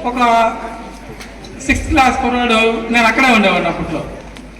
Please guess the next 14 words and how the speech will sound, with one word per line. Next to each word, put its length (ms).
హై 120
స్కూల్లోనే 440
ఒక 160
రూమ్లోనే 560
నేను 380
సోషల్ 280
అసిస్టెంట్ 280
ఇద్దరం 240
అక్కడే 220
ఉండేవాళ్ళం. 420
ఒక 360
సిక్స్త్ 160
క్లాస్ 220
స్టూడెంట్ 380